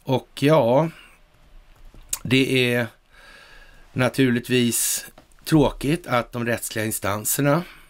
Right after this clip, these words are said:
är korrumperade, men allvarligt talat,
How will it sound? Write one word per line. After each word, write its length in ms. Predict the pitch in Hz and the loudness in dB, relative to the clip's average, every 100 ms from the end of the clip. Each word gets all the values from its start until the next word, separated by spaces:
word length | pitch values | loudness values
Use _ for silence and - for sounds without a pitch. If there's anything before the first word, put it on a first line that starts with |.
| _ _ - _ - | _ _ -20 _ -6
är 140 | 131 123 | -4 -2
korrumperade, 840 | 127 123 117 117 117 113 123 - - _ - - - - | -2 -2 -2 0 2 2 0 -2 -10 _ -20 -20 -18 -4
men 140 | 127 | 0
allvarligt 400 | 123 101 113 120 | 0 0 -4 -2
talat, 480 | 135 117 110 123 | -2 0 -2 -4